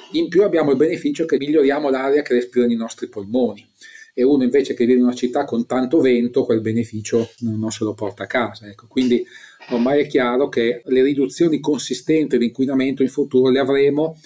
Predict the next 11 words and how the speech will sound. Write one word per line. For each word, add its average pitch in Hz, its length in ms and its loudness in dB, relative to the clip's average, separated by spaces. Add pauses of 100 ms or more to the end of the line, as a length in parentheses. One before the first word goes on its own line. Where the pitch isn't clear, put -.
(100)
se - 260 -2
metteremo 139 460 0
in 151 80 -4
campo 123 400 -2
le 123 140 2
politiche 123 720 0 (260)
di 120 120 -4
mitigazione 127 600 -2
del 110 80 0
cambiamento 101 540 -10
climatico. - 680 -20